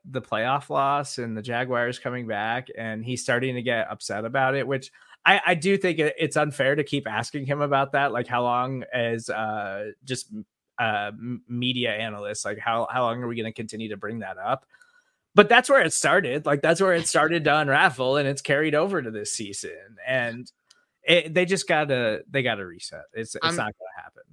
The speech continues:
Speaker 2: I'm
Speaker 1: for the
Speaker 2: certainly not above, um, placing criticism at Brandon Staley's feet, but, and you're right, they have the status of a contender, and Justin Herbert's played well, although not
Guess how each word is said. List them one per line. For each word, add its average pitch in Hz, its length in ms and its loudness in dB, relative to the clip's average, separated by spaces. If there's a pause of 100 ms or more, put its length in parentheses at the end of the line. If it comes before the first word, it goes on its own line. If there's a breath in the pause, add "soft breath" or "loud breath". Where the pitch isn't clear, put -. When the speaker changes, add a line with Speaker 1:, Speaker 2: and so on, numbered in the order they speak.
(200)
Speaker 2:
I'm 160 60 -2
Speaker 1:
for - 40 -8
the - 60 -8
Speaker 2:
certainly 160 260 0
not 147 180 2
above, 120 520 0
um, 101 460 -4
placing 113 520 -6
criticism 110 840 -8
at 95 180 -8
Brandon 107 240 -6
Staley's 107 380 -8
feet, 117 280 -8 (220)
but, 117 260 -2
and 151 120 -2
you're 127 100 0
right, 113 220 2
they 110 200 -4 (100)
have 117 240 -2
the 104 120 -6
status 104 340 -6
of 110 100 -6
a 113 40 -4
contender, 110 560 -4 (320 soft breath)
and 123 220 -4
Justin 143 260 -2
Herbert's 123 300 0
played 113 220 -2
well, 98 360 -2
although 110 260 2
not 104 320 -2